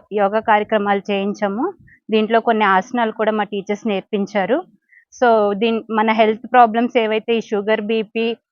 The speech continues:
థైరాయిడ్ ఇలాంటి ప్రాబ్లమ్స్ కంట్రోల్ చేయడానికి యోగా అన్నది పిల్లలకు చాలా అవసరం. So, పేరెంట్స్ కూడా దీని మీద అవగాహన కల్పించాలని నేను కోరుకుంటున్నాను. Thank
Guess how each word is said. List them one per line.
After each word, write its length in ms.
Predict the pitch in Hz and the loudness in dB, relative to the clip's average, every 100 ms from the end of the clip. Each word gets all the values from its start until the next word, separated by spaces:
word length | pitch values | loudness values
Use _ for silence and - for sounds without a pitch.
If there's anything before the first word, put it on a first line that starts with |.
| _ _ - | _ _ 0
థైరాయిడ్ 360 | 226 226 220 | 2 2 2
ఇలాంటి 320 | 220 214 220 220 | 2 2 2 0
ప్రాబ్లమ్స్ 480 | 214 196 214 - | 2 2 0 -2
కంట్రోల్ 380 | - 208 220 226 226 | -2 0 0 -2 -2
చేయడానికి 460 | 208 202 202 202 285 | -2 -2 -4 -6 -4
యోగా 420 | 254 233 202 214 | 0 0 2 2
అన్నది 300 | 214 208 240 | 0 -2 -4
పిల్లలకు 480 | 240 220 214 208 208 | -4 -4 -4 -2 0
చాలా 200 | 190 190 | 2 2
అవసరం. 460 | 180 - - 311 - _ _ _ _ - | 2 -4 -4 -4 -6 _ _ _ _ 0
So, 60 | 233 214 208 196 196 | 4 4 2 0 0
పేరెంట్స్ 440 | 214 214 240 240 _ | 2 4 2 -2 _
కూడా 220 | 233 220 | 0 0
దీని 240 | 226 226 | 0 0
మీద 200 | 220 214 | 0 4
అవగాహన 400 | 202 196 202 226 | 4 4 0 -2
కల్పించాలని 720 | 226 202 190 208 220 208 214 294 | -2 -4 -2 -4 -2 -2 -2 -2
నేను 300 | 240 214 185 | -2 -4 -4
కోరుకుంటున్నాను. 640 | 202 190 - 185 - 165 165 _ _ - | -4 -4 -6 -10 -8 -12 -12 _ _ -6
Thank 140 | 190 | -4